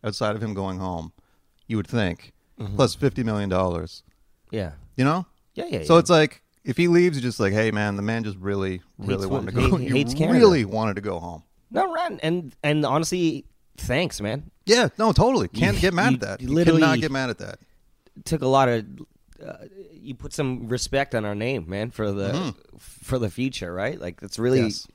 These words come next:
Speaker 2: and, and thank you for that. I mean, hopefully we're not, we're, we're far from that, but
Speaker 1: Yeah,
Speaker 2: goddamn
Speaker 1: yeah,
Speaker 2: it, like,
Speaker 1: no,
Speaker 2: even,
Speaker 1: just
Speaker 2: you know.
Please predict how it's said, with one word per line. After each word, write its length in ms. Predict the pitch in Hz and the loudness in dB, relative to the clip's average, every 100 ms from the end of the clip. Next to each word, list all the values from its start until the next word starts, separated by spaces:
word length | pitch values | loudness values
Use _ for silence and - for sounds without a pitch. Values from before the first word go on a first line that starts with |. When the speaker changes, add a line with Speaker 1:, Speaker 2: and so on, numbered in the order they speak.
| - _ - | -20 _ -10
Speaker 2:
and, 340 | 113 107 90 | -8 -8 -10
and 180 | 78 107 | -8 -4
thank 280 | - 147 120 | -2 -2 -4
you 40 | |
for 100 | 85 | -10
that. 260 | 85 85 - _ _ - _ _ _ _ _ - - | -8 -8 -10 _ _ -20 _ _ _ _ _ -4 2
I 80 | |
mean, 140 | 269 190 | 6 8
hopefully 300 | 208 220 196 | 8 6 6
we're 80 | 185 | 8
not, 200 | 170 170 | 6 6
we're, 240 | 185 156 | 6 4
we're 220 | 170 160 | 4 4
far 280 | - 180 185 | 6 6 6
from 280 | 165 214 220 | 4 2 4
that, 200 | 202 190 | 4 4
but 200 | 156 135 | 2 2
Speaker 1:
Yeah, 60 | 135 151 | 2 4
Speaker 2:
goddamn 300 | 269 214 220 | 6 6 6
Speaker 1:
yeah, 120 | - | 6
Speaker 2:
it, 20 | |
like, 100 | 151 | 4
Speaker 1:
no, 160 | 185 196 | 4 4
Speaker 2:
even, 200 | 185 165 | 4 4
Speaker 1:
just 260 | 147 156 | 2 0
Speaker 2:
you 80 | 185 | 2
know. 220 | 151 185 | 2 2